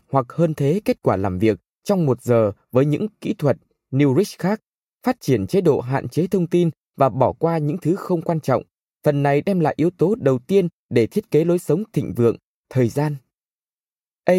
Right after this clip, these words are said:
có nghĩa là automation, sự tự động. Đặt dòng tiền vào máy tự động bằng cách kinh doanh địa lý, tìm nguồn lực bên ngoài và các quy tắc không cần ra quyết định. Từ những thói quen bình thường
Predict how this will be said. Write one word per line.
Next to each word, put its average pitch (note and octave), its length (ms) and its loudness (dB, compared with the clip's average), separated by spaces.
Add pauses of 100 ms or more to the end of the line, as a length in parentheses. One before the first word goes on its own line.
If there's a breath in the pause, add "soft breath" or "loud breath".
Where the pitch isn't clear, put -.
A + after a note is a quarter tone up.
(400)
có F3+ 100 4
nghĩa F#3 200 2
là C#3 340 0
automation, D3+ 760 0 (240)
sự B2 220 0 (120)
tự C3 140 2
động. A2+ 240 2 (800)
Đặt D#3+ 180 0
dòng D#3+ 240 0
tiền D3 280 2
vào C#3 140 2
máy D#3+ 240 0
tự C3+ 120 2
động B2 200 2 (100)
bằng C3+ 180 0
cách A#3+ 200 -2
kinh F#3 160 0
doanh E3+ 260 0
địa A#2+ 140 2
lý, D#3 320 -2 (480)
tìm C#3+ 220 2
nguồn C#3+ 180 2
lực C3+ 180 2
bên F3+ 200 2
ngoài A2+ 280 2 (260)
và C#3+ 120 4
các A3+ 200 -2
quy F3 140 0
tắc A#3 200 -4
không F3 260 -2
cần G2 180 0
ra C3 160 0
quyết - 240 -6
định. B2 220 0 (540)
Từ C#3+ 100 6
những C#3 220 0
thói E3+ 160 0
quen E3 320 0
bình B2 160 0
thường B2 320 2